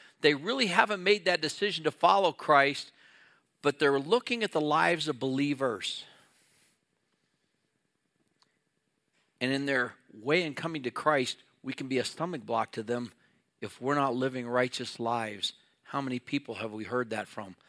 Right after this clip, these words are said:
"Well, I grew up in church, but if that's the way the church acts." Now, I don't know what they grew up with, but I know it's true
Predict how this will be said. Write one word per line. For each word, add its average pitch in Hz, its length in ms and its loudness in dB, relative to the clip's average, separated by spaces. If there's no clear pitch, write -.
"Well, 143 260 4
I 151 140 4
grew 123 240 -2
up 123 120 -2
in 98 100 -14
church, 107 440 -8
but 107 160 -10
if - 100 -20
that's 135 240 2
the - 80 -14
way 127 160 -4
the 101 80 -10
church 120 420 -6
acts." 98 500 -10
Now, 185 220 0
I 202 100 2
don't 135 220 -6
know 107 100 -8
what 104 220 -8
they 107 100 -6
grew 98 260 -10
up 101 140 -10
with, 123 360 -8
but 113 160 -2
I 110 100 -4
know 156 200 -4
it's - 100 -8
true 139 440 -6